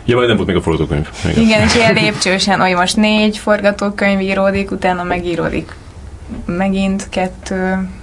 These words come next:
Speaker 2: szóval, hogy ja, ilyen el vannak csúsztatva a részeknek a gyártásai.
Speaker 1: Mhm. De hogy nálad ez, ö, neked, neked néztem, hogy a filmedben van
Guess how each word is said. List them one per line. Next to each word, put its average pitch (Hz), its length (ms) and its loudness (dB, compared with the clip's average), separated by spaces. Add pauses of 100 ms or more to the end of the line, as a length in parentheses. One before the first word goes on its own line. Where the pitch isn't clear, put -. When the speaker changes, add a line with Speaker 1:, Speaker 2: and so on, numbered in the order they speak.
(220)
Speaker 2:
szóval, 180 260 2
hogy 185 240 0 (380)
ja, 165 180 0
ilyen 175 540 -2 (320)
el 185 180 2
vannak 180 260 2
csúsztatva 185 640 0
a 196 140 2
részeknek 190 580 -4
a 196 160 0 (800)
gyártásai. 196 800 -2 (180)
Speaker 1:
Mhm. 92 200 2 (800)
De 101 100 2
hogy 101 100 2
nálad 101 180 4
ez, 101 160 2
ö, 101 200 4
neked, 98 440 2
neked 98 200 2
néztem, 101 260 2
hogy 95 100 4
a 95 40 -4
filmedben 92 560 2
van 95 520 0